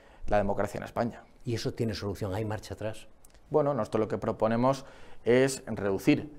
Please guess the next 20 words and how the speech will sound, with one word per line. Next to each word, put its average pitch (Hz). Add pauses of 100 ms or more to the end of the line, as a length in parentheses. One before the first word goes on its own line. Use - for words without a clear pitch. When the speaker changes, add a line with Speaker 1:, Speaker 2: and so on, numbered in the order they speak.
Speaker 1:
el 98
peso 104 (300)
de, 92
de 101
la 104
industria 107
política, 151
y 101
no 104
solo 101
la 98
industria 101
política, 117 (340)
las 98
organizaciones 107
empresariales, 113 (340)
las -
organizaciones 98
sindicales, 107
eh, 98